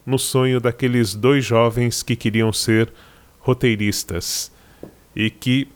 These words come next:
criaram uma empresa pra isso logo em seguida, com esse incentivo todo do Ricardo Carvalho. Então, a minha homenagem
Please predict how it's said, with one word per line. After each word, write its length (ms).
criaram 400
uma 140
empresa 460
pra 220
isso 300
logo 200
em 60
seguida, 540
com 300
esse 300
incentivo 560
todo 420
do 80
Ricardo 420
Carvalho. 400
Então, 360
a 120
minha 160
homenagem 720